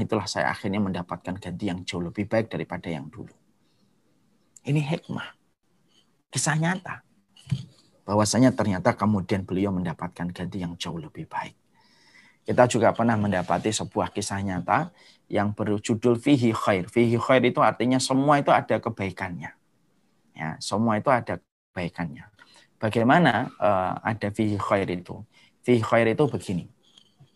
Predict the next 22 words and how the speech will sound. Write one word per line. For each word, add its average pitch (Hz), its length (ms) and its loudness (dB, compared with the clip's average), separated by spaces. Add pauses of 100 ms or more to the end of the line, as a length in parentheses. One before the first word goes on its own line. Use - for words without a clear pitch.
(340)
Ada 127 240 4
satu 117 400 4
raja 98 400 0
ketika 117 400 2
pada 107 320 0
satu 104 240 0
pagi 101 400 0
dia 131 160 6
mengupas 120 560 4
mangga. 117 460 0 (880)
Lalu 110 240 4
kemudian 110 640 4
kena 117 400 4
jempolnya 113 720 6
dan 104 160 -2
jempolnya 107 400 2
mau 135 240 4
putus. - 560 -4 (880)
Ketika 113 320 6
dia 117 240 8
kesakitan, 113 880 2
ada 110 180 0